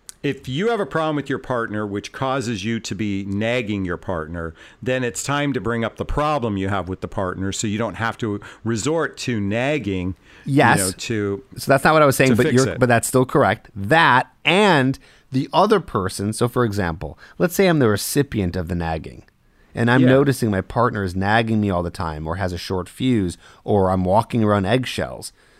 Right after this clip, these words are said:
Speaker 2: So, ri-, so, um, I see that there's an issue, that they're having an issue with me, that they seem like they're very sensitive. It might be important for me to say, "Hey, we need to talk.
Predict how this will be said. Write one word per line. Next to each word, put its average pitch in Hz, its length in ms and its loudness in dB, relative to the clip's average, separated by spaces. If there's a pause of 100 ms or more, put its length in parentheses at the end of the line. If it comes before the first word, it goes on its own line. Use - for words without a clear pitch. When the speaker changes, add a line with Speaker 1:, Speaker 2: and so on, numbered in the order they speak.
(100)
Speaker 2:
So, 107 200 2
ri-, 98 280 0
so, 104 340 0 (100)
um, 107 280 0
I 127 140 4
see - 440 0
that 147 140 0
there's 110 220 0
an 95 100 -2
issue, 82 580 -6 (840)
that 107 180 0
they're 135 140 6
having 147 480 4
an 120 100 2
issue 120 300 0
with 98 180 -2
me, 101 480 0 (320)
that 104 160 -2
they 101 160 2
seem 143 480 0
like 110 160 -2
they're 98 120 0
very 104 280 0
sensitive. 92 760 -4 (560)
It 139 120 2
might 139 260 2
be 131 100 2
important 123 520 0
for 123 160 0
me 156 380 2
to - 140 -10
say, 113 300 -2
"Hey, 123 180 -2
we 127 200 -2
need 135 180 0
to - 80 -10
talk. 123 480 0